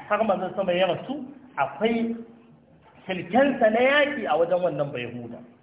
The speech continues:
Daga cikin ka'idojin cin bashi, ɗan uwa, a shari'ar musulunci, wajibi ne lokacin da mutum zai ci bashi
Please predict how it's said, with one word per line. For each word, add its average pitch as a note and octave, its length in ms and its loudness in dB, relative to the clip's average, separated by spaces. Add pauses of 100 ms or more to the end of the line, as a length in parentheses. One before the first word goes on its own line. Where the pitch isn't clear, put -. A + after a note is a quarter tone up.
(2500)
Daga G#3 220 0
cikin G#3 320 -2
ka'idojin D#4 720 2
cin C4 180 -2
bashi, B3 340 6
ɗan A3+ 240 0
uwa, G#3+ 460 4
a G3+ 60 2
shari'ar A#3 400 4
musulunci, B3 640 -2 (340)
wajibi F3+ 600 0
ne E3 180 -4
lokacin G3 460 -6
da E3 80 -4
mutum D#3+ 340 -8
zai D#3+ 180 -4
ci F3 80 -10
bashi F3 380 2